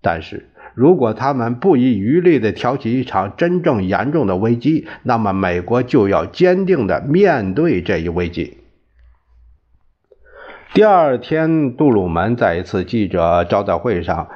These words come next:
援引了联合国关于中国的决议，以此作为一个姿态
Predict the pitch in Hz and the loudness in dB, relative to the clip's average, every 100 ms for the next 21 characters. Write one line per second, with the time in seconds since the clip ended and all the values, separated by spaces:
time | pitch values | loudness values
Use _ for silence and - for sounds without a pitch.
0 | - _ _ _ - 107 120 147 185 135 | -20 _ _ _ -4 2 2 2 -2 -2
1 | 87 87 90 104 117 - _ - 104 107 | -4 -4 -2 0 0 -4 _ -8 -2 0
2 | 127 98 92 87 90 98 90 85 104 104 | 0 -4 -4 -4 -2 -2 -4 -4 -4 -2
3 | 82 85 - - 90 87 104 _ - - | -4 -4 -6 -6 -8 -10 -14 _ -20 -20
4 | - - 170 202 - 101 92 143 98 82 | -4 2 4 4 0 -6 -2 -2 0 -4
5 | 90 104 113 - - - 135 156 151 92 | -4 -4 -4 -6 -10 -10 -4 -4 -4 -6
6 | 80 | -6